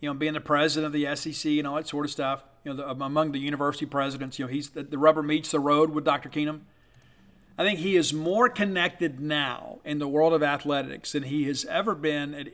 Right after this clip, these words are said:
any point in his tenure as Mississippi State University president. So there are more names on his short list than probably ever before. And, and not necessarily names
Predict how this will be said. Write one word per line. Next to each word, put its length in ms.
any 200
point 440
in 140
his 240
tenure 720
as 160
Mississippi 420
State 340
University 420
president. 480
So 140
there 220
are 40
more 300
names 540
on 180
his 160
short 320
list 480
than 100
probably 420
ever 140
before. 460
And, 280
and 160
not 180
necessarily 640
names 640